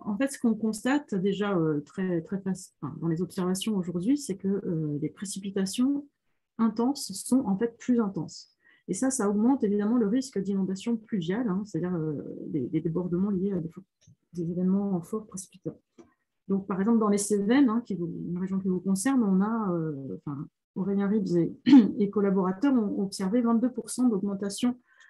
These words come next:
des précipitations, euh, moyennes extrêmes, enfin, la, de la moyenne des précipitations extrêmes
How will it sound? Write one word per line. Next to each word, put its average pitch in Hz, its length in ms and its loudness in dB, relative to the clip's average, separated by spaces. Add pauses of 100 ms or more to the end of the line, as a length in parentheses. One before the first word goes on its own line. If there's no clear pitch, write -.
(140)
des 226 140 4
précipitations, 233 1120 0
euh, 175 340 2
moyennes 196 300 0
extrêmes, 226 480 -2 (220)
enfin, 170 200 -4 (280)
la, 190 340 -2
de 180 120 2
la 196 120 2
moyenne 226 240 4
des 196 80 0
précipitations 190 480 -6
extrêmes 233 340 -4